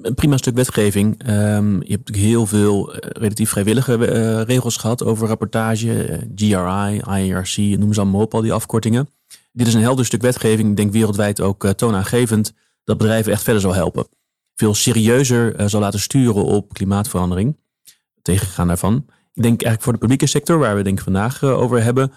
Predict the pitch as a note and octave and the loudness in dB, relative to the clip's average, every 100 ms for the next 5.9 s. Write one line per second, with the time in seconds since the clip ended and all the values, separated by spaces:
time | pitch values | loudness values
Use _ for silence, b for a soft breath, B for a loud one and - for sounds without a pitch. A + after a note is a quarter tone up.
0 | b b A#2 A#2 B2 - A2 G2+ - F2+ | b b -2 0 0 2 2 2 0 -2
1 | - - - - - - - G#2+ C3 B2+ | -4 -4 -6 -6 -8 -8 -6 -2 0 0
2 | F#2+ - G#2 G#2 G2 G2 B2+ C#3 C#3+ D#3+ | -2 -4 -2 0 0 2 0 2 2 0
3 | - - F#2+ F#2 A2 G2 A2 G2+ G2+ F#2+ | -2 -4 -4 -4 -2 0 0 0 0 2
4 | G2 F#2+ F#2+ F#2 F#2 F2+ b b - G2 | 0 0 0 0 -2 -6 b b -2 0
5 | G2+ A2 G#2 G2 F#2+ A#2 - G#2 | 2 0 0 0 2 0 0 -6